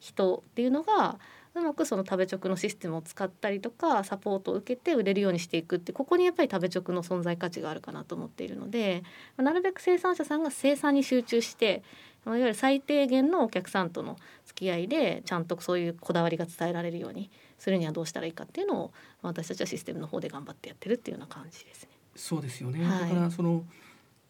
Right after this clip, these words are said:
Speaker 2: まあ、ものそのものの品質だけではなくてですね、輸送の途中でちょっと傷がついちゃったりとか、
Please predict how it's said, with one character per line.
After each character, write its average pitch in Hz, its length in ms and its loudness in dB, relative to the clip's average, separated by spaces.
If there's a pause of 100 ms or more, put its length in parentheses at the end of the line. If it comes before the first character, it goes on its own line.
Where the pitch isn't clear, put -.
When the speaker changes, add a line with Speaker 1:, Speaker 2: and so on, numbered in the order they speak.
(260)
Speaker 2:
ま 220 100 0
あ、 - 20 0 (600)
も 170 140 4
の 185 100 2
そ 180 140 2
の 220 80 4
も 262 120 4
の 180 240 0 (380)
の 139 220 -2
品 160 200 2
質 156 140 -2
だ 156 100 -2
け 185 100 -2
で 214 80 4
は 135 100 2
な 185 120 0
く - 80 -12
て 156 100 -2
で 123 100 -4
す 120 100 -6
ね、 151 300 2 (320)
輸 135 100 -2
送 151 240 0
の 147 100 0
途 135 140 -6
中 143 240 -4
で 143 120 -2
ち 131 100 -8
ょ - 20 -6
っ - 20 -10
と 190 80 -4
傷 131 240 -4
が 131 120 -6
つ 196 100 -2
い 208 60 -2
ち 220 80 -2
ゃ - 20 2
っ 185 40 0
た 170 120 -4
り 151 80 -2
と 147 120 -6
か、 165 360 0